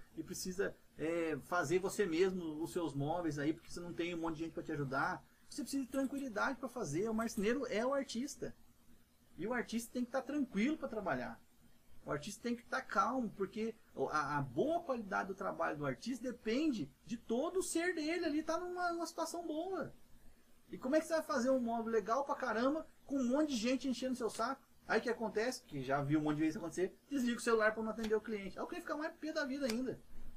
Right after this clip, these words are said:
Né? Então, não faça isso. Se planeje, você tá com o móvel atrasado aí,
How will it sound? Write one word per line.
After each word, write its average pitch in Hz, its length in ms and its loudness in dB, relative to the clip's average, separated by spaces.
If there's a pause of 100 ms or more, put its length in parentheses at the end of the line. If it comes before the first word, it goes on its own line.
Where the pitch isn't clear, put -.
(640)
Né? 190 280 -2 (240)
Então, 233 340 2
não 262 320 0
faça 285 460 -2
isso. 226 420 -4 (540)
Se - 160 -6
planeje, 247 420 0
você 233 60 -8
tá 277 160 -4
com 277 100 -2
o 202 100 -2
móvel 170 220 0
atrasado 135 540 0
aí, 139 280 0